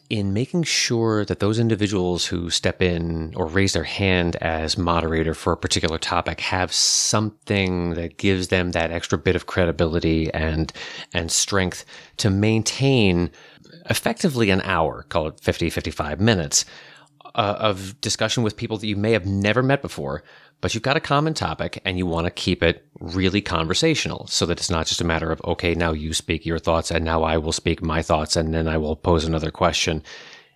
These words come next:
We've all been to those kind of panels before with a lot of dead air in between. But I know for the, the two that I was on, you were just, Julie, referring to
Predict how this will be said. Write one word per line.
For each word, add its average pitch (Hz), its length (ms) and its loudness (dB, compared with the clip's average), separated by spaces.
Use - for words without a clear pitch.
We've 98 220 2
all 156 100 4
been 139 260 2
to 98 80 4
those 123 280 2
kind 80 180 0
of 73 80 -2
panels 69 340 -2
before - 460 -6
with 85 100 0
a 85 40 2
lot 85 280 2
of 80 140 -4
dead 87 180 0
air 85 200 0
in 80 80 0
between. - 460 -4
But - 420 0
I 92 160 4
know 98 300 6
for 87 500 2
the, 85 480 0
the 85 180 -6
two 117 260 4
that 101 120 4
I 160 140 2
was 117 160 2
on, 82 240 0
you 90 80 2
were 98 40 4
just, 98 180 2
Julie, 92 180 -2
referring 87 400 2
to 80 500 0